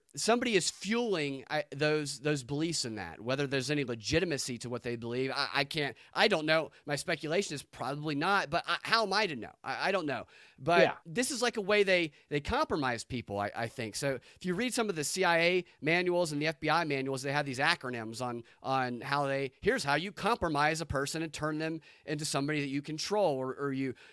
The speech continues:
Speaker 1: you, you, uh, what you, they don't say you drug them. They kind of imply that with sexpionage, but they, they talk about the point you go to, that you go to their idea of grandiose,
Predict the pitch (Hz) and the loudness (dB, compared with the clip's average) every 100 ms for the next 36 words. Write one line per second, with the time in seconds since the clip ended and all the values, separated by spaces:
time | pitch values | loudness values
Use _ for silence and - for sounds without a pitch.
0 | _ - 131 127 147 143 131 120 127 117 | _ -12 -8 -4 2 2 2 0 -2 -2
1 | 101 101 _ _ _ 139 165 127 113 107 | -4 -8 _ _ _ -6 -4 -4 -12 -12
2 | 123 - - 147 175 220 - 190 131 117 | -12 -16 -20 -6 0 0 2 0 0 0
3 | 135 120 131 127 123 147 123 110 - 120 | -2 -2 -4 -4 -2 -2 -2 -6 -4 -2
4 | 120 123 110 107 - 120 135 120 117 120 | 0 0 -2 -4 -6 -6 -4 -4 -2 -4
5 | 117 113 107 110 - - - 127 156 156 | -6 -8 -8 -12 -14 -20 -12 -4 -2 -2
6 | 147 147 120 - 156 156 147 147 147 151 | -2 -2 -4 -8 -6 -4 -2 -2 -2 -2
7 | 151 143 135 135 139 143 160 160 147 131 | -4 -4 -8 -6 -4 -2 -2 0 0 0
8 | - - - - 156 131 156 165 143 123 | -4 -16 -8 0 0 2 2 2 2 -2
9 | 127 156 160 147 143 175 180 - | -2 -2 0 2 4 4 -2 -8